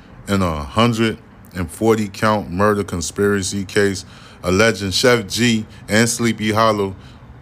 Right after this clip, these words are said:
used money for the music to fund gang shootings. I covered this, like, a month ago, maybe a little bit more than a month ago, but I did cover it. The N Y P D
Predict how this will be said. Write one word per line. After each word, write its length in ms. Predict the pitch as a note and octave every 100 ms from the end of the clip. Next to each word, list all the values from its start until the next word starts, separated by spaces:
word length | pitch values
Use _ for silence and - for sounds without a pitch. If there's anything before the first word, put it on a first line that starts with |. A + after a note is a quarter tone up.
| -
used 540 | F2 A#2 A#2 G#2 F2+
money 420 | F2+ A2+ A#2+ A2+
for 240 | F#2 G2+ F#2+
the 100 | F2+
music 480 | F#2+ A#2+ A2+ G2 E2 - -
to 100 | -
fund 440 | F2 - G#2+ G2 D#2+
gang 340 | G#2 A2 G2+
shootings. 540 | E2+ F#2+ F2+ D#2 C#2+ - - - - - - -
I 100 | -
covered 340 | E2+ G2+ E2 D#2+
this, 240 | E2 D#2
like, 160 | D#2+ C#2+
a 40 |
month 320 | D2+ F2 D#2+
ago, 340 | D2 C#2 C#2+ B1+ - -
maybe 400 | F#2 G2 F#2+ E2 - - - - -
a 40 | F2
little 280 | F2+ F2+
bit 320 | D#2+ F2+ E2+ E2+
more 260 | F2 F2+
than 220 | E2 E2
a 40 | E2
month 360 | E2+ E2 D#2+
ago, 240 | D#2+ C#2+ D2+ - -
but 140 | F2+
I 160 | E2+ E2+
did 320 | D2 G2 F2
cover 360 | G2+ F#2+ D#2 D#2
it. 80 | - - - - - - - - - - - - - - -
The 140 | G2 F#2+
N 160 | G#2
Y 180 | G2+ F#2+
P 280 | F#2 G#2+ G2+
D 340 | A2+ B2 A2